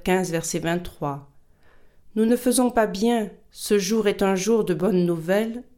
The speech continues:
et nous nous taisons. Deux Rois sept, verset neuf. Le voyage est si court.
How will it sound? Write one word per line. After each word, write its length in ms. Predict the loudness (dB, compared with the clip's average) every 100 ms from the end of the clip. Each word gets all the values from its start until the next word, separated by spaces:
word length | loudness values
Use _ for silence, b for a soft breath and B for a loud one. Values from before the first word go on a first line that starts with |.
| 0
et 120 | 2
nous 100 | 4
nous 140 | 2
taisons. 640 | 0 -4 -4 -4 -4 -6 -10 _ -12
Deux 160 | -2 -2
Rois 220 | 0 -2
sept, 260 | 0 -4 -2
verset 300 | -4 -2 -2
neuf. 480 | -2 -4 -8 -20 _ _ _ -20 _ _ _ _ _ _ _ _
Le 120 | -2
voyage 480 | 2 4 4 2 2
est 60 | 0
si 260 | -2 -4
court. 360 | -4 -4 -4 -6